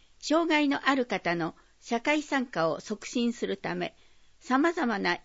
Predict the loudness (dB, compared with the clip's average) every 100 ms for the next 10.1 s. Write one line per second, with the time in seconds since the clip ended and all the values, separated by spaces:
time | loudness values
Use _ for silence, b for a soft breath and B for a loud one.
0 | -4 -2 0 0 0 0 -2 -2 -2 0
1 | -2 -2 -8 -6 -4 -4 -6 -10 -20 -20
2 | -20 -20 _ -20 _ _ -20 _ _ -2
3 | 2 2 2 -2 -4 -8 -12 -20 -20 -16
4 | 6 8 8 6 4 2 0 -2 -4 -4
5 | -4 -6 -6 -4 -2 -4 b b b 2
6 | 4 4 2 2 0 0 -2 0 -2 -2
7 | -2 -2 b b -12 2 6 6 2 2
8 | 2 2 0 0 -2 -6 -2 0 -2 -4
9 | -2 -2 -2 -4 -4 -6 -6 -6 -6 -20